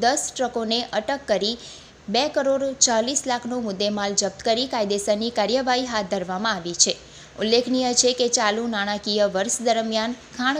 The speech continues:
ખનીજ વિભાગ ભરૂચ દ્વારા ખનીજના બિનઅધિકૃત ખનન, વહન અને સંગ્રહ અંગેના બસો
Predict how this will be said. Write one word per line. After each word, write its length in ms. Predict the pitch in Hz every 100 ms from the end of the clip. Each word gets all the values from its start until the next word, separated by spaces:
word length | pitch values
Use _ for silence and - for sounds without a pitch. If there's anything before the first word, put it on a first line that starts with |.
| 302
ખનીજ 280 | 277 269 247 226
વિભાગ 340 | 226 214 226 233
ભરૂચ 300 | 208 202 208 202
દ્વારા 380 | 190 196 190 208 247 -
ખનીજના 480 | 220 220 208 208 202 190
બિનઅધિકૃત 600 | 240 240 233 240 240 240 -
ખનન, 300 | 208 208 233 233
વહન 280 | 208 202 226 -
અને 180 | 202 196 220 - - -
સંગ્રહ 360 | - 254 285 302 277
અંગેના 560 | 254 240 233 208 220 - - - - - 220
બસો 340 | 247 -